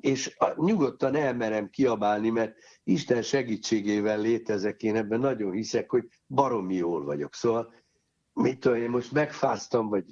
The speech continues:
mit tudom, mi volt, de egyszerűen hetvenhat évesen is kihúzott belőle a szervezetem, nem szedtem különösebb gyógyszereket,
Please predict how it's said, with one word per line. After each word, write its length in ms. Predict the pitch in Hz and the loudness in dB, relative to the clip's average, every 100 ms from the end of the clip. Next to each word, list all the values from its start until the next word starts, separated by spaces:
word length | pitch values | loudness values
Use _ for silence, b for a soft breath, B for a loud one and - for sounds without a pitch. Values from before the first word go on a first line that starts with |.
| - 120 | -16 -4
mit 220 | 135 131 | -2 0
tudom, 340 | - 110 95 98 | 0 0 -2 0
mi 140 | 151 | 0
volt, 280 | 135 127 117 | 2 0 0
de 200 | - - _ | -4 -4 _
egyszerűen 880 | - 539 - - 135 135 131 127 - b b _ | -2 0 0 0 0 2 0 0 -6 b b _
hetvenhat 640 | 147 - 113 107 117 - | -2 0 -2 0 0 0
évesen 500 | 127 110 101 - 110 | 0 0 -4 -2 -2
is 140 | 98 | -2
kihúzott 560 | - 139 107 101 104 92 | 0 0 0 -2 -2 -2
belőle 440 | 101 101 98 92 | 0 0 0 0
a 60 | 87 | -2
szervezetem, 840 | - 113 101 95 92 - 95 82 b b _ | -2 -2 0 -2 -2 -2 -4 -6 b b _
nem 160 | 120 104 | -2 -2
szedtem 680 | - 98 - 92 90 90 _ _ | -4 -6 -2 -4 -4 -8 _ _
különösebb 560 | - 117 95 82 - 78 | -2 0 0 0 -4 -2
gyógyszereket, 680 | 110 104 - 101 92 - 90 | 0 -2 -2 -2 -2 -4 -18